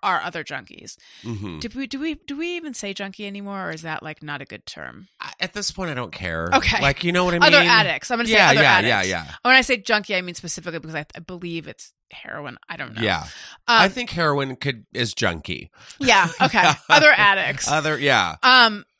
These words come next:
Speaker 1: but, and, and, you know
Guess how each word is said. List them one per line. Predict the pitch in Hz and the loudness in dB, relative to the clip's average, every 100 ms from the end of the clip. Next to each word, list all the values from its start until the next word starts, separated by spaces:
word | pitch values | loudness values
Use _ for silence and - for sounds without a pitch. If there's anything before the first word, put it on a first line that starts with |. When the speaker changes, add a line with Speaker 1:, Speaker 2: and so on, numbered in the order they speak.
| 214 _ - | -20 _ 4
Speaker 1:
but, | 254 240 226 - _ _ _ - | 6 6 4 -2 _ _ _ 0
and, | 254 247 - | 2 2 0
and, | 269 247 247 247 226 220 - _ _ _ _ _ _ _ - | 4 4 4 0 -6 -8 -12 _ _ _ _ _ _ _ -6
you | 233 | 0
know | 208 185 190 | 2 2 -2